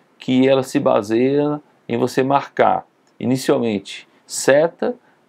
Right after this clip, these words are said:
nos, nos dentes que você quer que caminhem, que vocês querem que andem, X nos dentes que vão ficar parados,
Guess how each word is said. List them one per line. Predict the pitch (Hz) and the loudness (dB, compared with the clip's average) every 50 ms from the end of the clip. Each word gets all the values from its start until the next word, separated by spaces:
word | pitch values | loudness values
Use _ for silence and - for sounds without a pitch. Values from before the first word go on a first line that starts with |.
| _ _ _ _ _ - | _ _ _ _ _ -6
nos, | - 117 123 123 120 | -2 0 0 2 2
nos | 127 120 110 120 139 135 123 | 0 -2 0 0 -2 -2 0
dentes | - 143 139 131 135 | 0 0 0 0 -4
que | - - 123 | -8 -8 -4
você | - 127 | -4 -4
quer | - - 143 151 | -2 -2 -4 -4
que | - - | -4 -4
caminhem, | - 135 123 113 107 113 143 160 170 | -4 -2 -2 -2 -2 -4 -4 -6 -8
que | 165 - | -8 -12
vocês | 170 - - 110 - | -12 -8 -8 -8 -8
querem | - - 131 123 | -4 -2 -2 -2
que | 123 - 104 | -2 -2 -2
andem, | 95 104 123 143 156 180 - _ _ - - - - _ - | 0 0 0 -2 -4 -8 -12 _ _ -20 -20 -20 -20 _ -14
X | - - - - 214 220 185 127 120 | -10 -6 -2 -2 0 0 0 -2 -2
nos | 151 156 143 120 | -2 -4 -2 -2
dentes | 131 135 139 - | -2 -2 -4 -4
que | - 127 | -4 0
vão | 117 127 127 | 0 0 0
ficar | - - - 135 | 0 0 -2 0
parados, | 135 - 175 156 131 127 139 156 185 | 2 2 2 4 6 4 4 2 -4